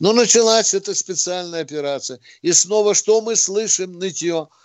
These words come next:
Мы проигрываем в информационной войне. И тут я задаюсь вопросом,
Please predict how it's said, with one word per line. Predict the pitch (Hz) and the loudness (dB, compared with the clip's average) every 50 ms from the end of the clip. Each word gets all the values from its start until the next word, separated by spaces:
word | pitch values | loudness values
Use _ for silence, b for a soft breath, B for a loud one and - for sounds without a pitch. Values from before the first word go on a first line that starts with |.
| b b b | b b b
Мы | - 127 156 180 180 | -6 -2 0 0 0
проигрываем | 147 - 170 185 196 196 190 180 170 175 185 190 196 185 170 175 185 190 185 185 180 170 | 0 0 0 2 2 2 4 4 2 2 2 2 2 2 0 0 -2 -2 -4 -4 -6 -8
в | 170 | -8
информационной | 170 165 151 - 147 160 160 151 139 131 - - 151 156 151 151 147 | -8 -10 -10 -8 -10 -8 -6 -6 -4 -2 0 0 0 -2 -2 -2 -2
войне. | 139 139 139 135 123 110 110 B B B B B B | -2 -2 -2 -2 -4 -8 -14 B B B B B B
И | - 151 | -2 -2
тут | 147 - 247 226 196 | 0 0 -2 0 4
я | 233 220 | 4 6
задаюсь | - 208 202 180 214 220 208 - - | 6 6 4 4 4 4 4 2 2
вопросом, | 196 202 190 202 202 180 143 - 98 76 - | 0 0 0 0 0 0 0 0 -4 -6 -12